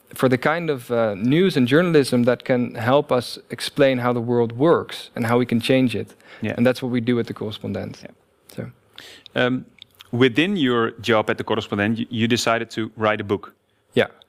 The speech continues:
Speaker 2: Was that a logical choice, leading from the articles you already wrote? Was there an epiphany moment, something like that? Or someone said to you, "Hey, what you should do"?
Speaker 1: Yeah.
Speaker 2: How did they go?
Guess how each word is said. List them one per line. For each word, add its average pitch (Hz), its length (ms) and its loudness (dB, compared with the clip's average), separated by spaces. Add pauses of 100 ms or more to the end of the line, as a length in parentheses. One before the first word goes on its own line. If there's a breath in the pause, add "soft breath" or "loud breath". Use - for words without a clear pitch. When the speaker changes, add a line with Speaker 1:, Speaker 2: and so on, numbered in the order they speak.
(500)
Speaker 2:
Was 120 120 0
that 120 100 2
a 110 60 2
logical 113 560 -2
choice, 160 340 0
leading 127 300 4
from 123 240 0
the 117 80 2
articles 135 360 0
you 135 120 0
already 127 240 0
wrote? 196 440 0
Was 120 140 -4
there 113 160 4
an 117 80 0
epiphany 156 380 0
moment, 147 340 2
something 135 320 -4
like 123 140 0
that? 165 160 0
Or 117 180 0 (200)
someone 123 300 -2
said - 280 -2
to - 80 -6
you, 127 80 -6
"Hey, 139 160 -6 (320)
what 98 160 -6
you 190 100 4
should 165 200 -2
do"? 196 220 2 (160)
Speaker 1:
Yeah. 160 200 6
Speaker 2:
How 175 60 -2
did 175 100 -10
they 180 80 -4
go? 175 260 -4